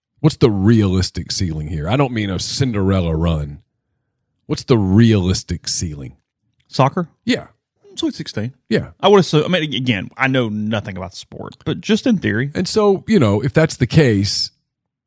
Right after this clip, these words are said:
Speaker 1: you know, and then I'd probably say, what's the realistic floor? What's, what's the,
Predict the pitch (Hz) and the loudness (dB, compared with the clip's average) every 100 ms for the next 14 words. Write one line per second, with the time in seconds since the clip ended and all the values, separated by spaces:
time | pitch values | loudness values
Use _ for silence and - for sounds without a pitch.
0 | _ _ _ _ _ _ _ _ _ _ | _ _ _ _ _ _ _ _ _ _
1 | _ _ _ _ _ _ _ _ _ _ | _ _ _ _ _ _ _ _ _ _
2 | _ - 110 101 98 101 113 117 117 107 | _ -4 0 2 0 -2 4 4 4 2
3 | _ 117 104 104 101 95 - 92 85 92 | _ 2 2 0 -2 -4 -6 -6 -4 -2
4 | 87 - - - 95 101 101 104 101 98 | -4 -4 -10 -10 -2 2 2 2 0 -2
5 | 98 - - 80 - - 76 | -4 -4 -8 -8 -8 -10 -10